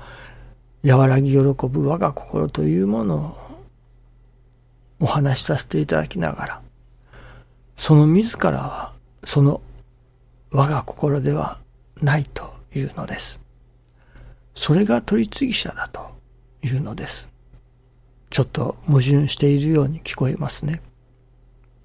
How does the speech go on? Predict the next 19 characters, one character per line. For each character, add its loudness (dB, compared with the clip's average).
取 4
り 4
次 -2
ぎ 0
者 -2
が -4
い -10
た 2
だ 0
く -6
と -4
こ 0
ろ 0
の -2
和 2
ら 2
ぎ -2
喜 0
ぶ -2